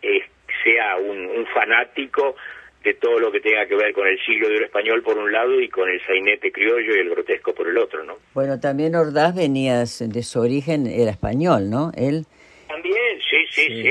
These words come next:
Speaker 2: ah, un
Speaker 1: totalmente,
Speaker 2: gran
Speaker 1: pero
Speaker 2: historiador de
Speaker 1: de
Speaker 2: teatro, ¿no?
Speaker 1: alguna manera uno tiene, empieza a buscar y al-, alguien estuvo ahí, este,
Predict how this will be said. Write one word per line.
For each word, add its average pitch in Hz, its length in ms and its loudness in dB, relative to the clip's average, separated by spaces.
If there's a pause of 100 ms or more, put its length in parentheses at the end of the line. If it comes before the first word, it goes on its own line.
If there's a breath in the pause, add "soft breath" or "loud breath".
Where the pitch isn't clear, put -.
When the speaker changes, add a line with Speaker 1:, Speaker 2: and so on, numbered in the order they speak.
Speaker 2:
ah, 117 40 -4
un 117 80 -4
Speaker 1:
totalmente, 143 340 2
Speaker 2:
gran 170 180 6
Speaker 1:
pero 180 100 0
Speaker 2:
historiador 151 720 6
de 156 140 6
Speaker 1:
de 117 60 -6
Speaker 2:
teatro, 143 520 2
¿no? 110 80 -2
Speaker 1:
alguna 143 320 -4
manera 170 420 0
uno 165 240 -4
tiene, 160 580 0 (280 loud breath)
empieza 143 480 -4
a - 20 -2
buscar 165 420 0
y 123 320 -8 (120)
al-, 147 480 0
alguien 160 340 0
estuvo 151 460 -2
ahí, 110 300 -4 (340 loud breath)
este, 101 680 0